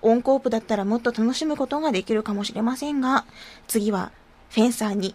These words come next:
しようかな、ということです。ほうほうほう。エアレイダーは本当にこうやって聞いてみると、まあ、支援に特化ということで、あの、コープ向けですね。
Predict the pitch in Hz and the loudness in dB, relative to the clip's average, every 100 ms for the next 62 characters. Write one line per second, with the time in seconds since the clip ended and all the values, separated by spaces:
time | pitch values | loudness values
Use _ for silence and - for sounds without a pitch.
0 | - - 247 262 254 233 269 349 381 403 | -8 -2 0 0 -2 -6 -2 0 0 -2
1 | 403 - - - - - 381 392 - - | -6 -14 -20 -20 -20 -8 -4 -4 -6 -12
2 | - 269 262 240 214 233 - - - - | -4 -2 -2 -2 0 0 -2 -14 -20 -20
3 | - - - - - - - 311 302 233 | -20 -20 -20 -20 -20 -20 -6 0 0 2
4 | 247 196 208 170 - - - - - - | 0 0 -2 -2 -6 -20 -20 -20 -20 -20
5 | - - - - - - - 226 349 440 | -20 -20 -20 -20 -20 -20 -6 0 2 2
6 | 440 339 262 226 254 254 277 247 277 294 | 2 2 0 -2 -4 -4 -6 -4 -4 -4
7 | 294 285 294 302 311 254 220 214 208 - | -6 -4 -2 0 -2 -2 -2 0 -2 -4
8 | 294 285 240 190 220 226 214 214 190 202 | -2 0 0 -2 -6 -6 -6 -4 -4 -4
9 | 214 254 254 277 208 226 233 214 - - | -4 -4 -4 -4 -2 0 0 0 -4 -14
10 | - - - 202 196 190 185 180 - - | -20 -12 -6 -4 -4 -4 -6 -6 -10 -16
11 | - 254 240 262 262 285 294 311 190 202 | -2 2 2 0 -4 -4 -6 -6 -4 -6